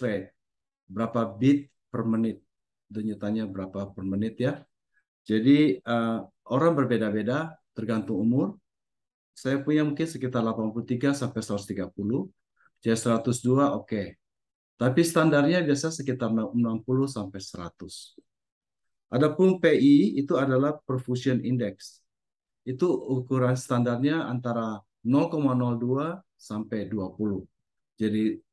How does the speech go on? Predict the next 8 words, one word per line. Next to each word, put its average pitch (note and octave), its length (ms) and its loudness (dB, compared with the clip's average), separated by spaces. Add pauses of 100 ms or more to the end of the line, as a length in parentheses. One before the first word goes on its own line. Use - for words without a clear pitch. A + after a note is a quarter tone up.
(200)
saya C3 600 0
satu A2 340 -6
koma G#2 400 -2
tujuh, A#2+ 400 -2 (240)
jadi G2+ 240 -4
saya G#2+ 240 -4
masih F#2+ 380 -8
oke. - 420 -18